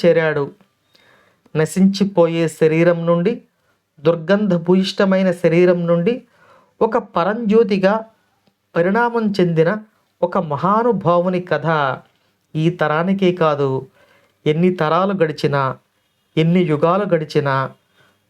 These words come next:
మానవ జాతికి ఒక మహోన్నత సందేశం. ఈ సందేశాన్ని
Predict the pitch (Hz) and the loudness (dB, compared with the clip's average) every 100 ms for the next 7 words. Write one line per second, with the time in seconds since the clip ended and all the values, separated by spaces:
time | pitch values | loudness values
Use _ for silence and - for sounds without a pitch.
0 | - 143 143 165 190 170 160 - 147 143 | -6 -2 0 0 0 0 0 -2 -6 -4
1 | 135 131 - _ _ - 151 160 135 127 | -4 -6 -10 _ _ -6 -2 -2 -2 0
2 | 151 175 185 196 - 143 143 143 143 135 | 2 2 -2 -4 -4 -2 0 0 0 -4
3 | - _ _ _ _ _ _ _ _ _ | -6 _ _ _ _ _ _ _ _ _
4 | _ - 156 131 151 151 156 151 156 151 | _ -6 -4 -2 -2 2 0 0 -4 -2
5 | 196 | -4